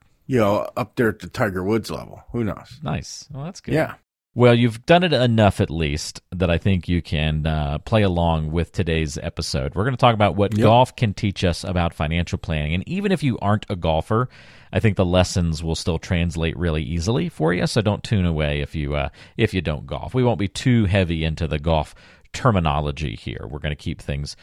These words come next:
Speaker 2: relatively simple. In fact, if you've played
Speaker 1: Mm-hmm.
Speaker 2: putt-putt, you'll probably have a pretty good sense of the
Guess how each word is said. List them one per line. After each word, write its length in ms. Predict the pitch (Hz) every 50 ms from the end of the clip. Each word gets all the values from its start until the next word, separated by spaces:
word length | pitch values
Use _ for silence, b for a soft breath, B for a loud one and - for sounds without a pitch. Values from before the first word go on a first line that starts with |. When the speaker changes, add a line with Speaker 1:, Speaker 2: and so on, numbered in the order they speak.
| b b b -
Speaker 2:
relatively 500 | 101 101 92 87 87 - 95 76 73 73
simple. 340 | 71 - - 80 71 - 69
In 100 | 87 90
fact, 200 | 95 104 95 85
if 140 | 95 - 110
you've 120 | 95 -
played 220 | - - 135 107
Speaker 1:
Mm-hmm. 100 | - 127 117 107 127 170
Speaker 2:
putt-putt, 260 | 208 - 76 67 - 69
you'll 100 | 90 85
probably 440 | - - 85 78 71 69 69 73
have 160 | 73 80 80 78
a 60 | 80
pretty 220 | - - 127 107 92
good 200 | 82 90 76 -
sense 340 | - - 87 78 73 -
of 180 | - 73 67 69
the 220 | - 73 69 67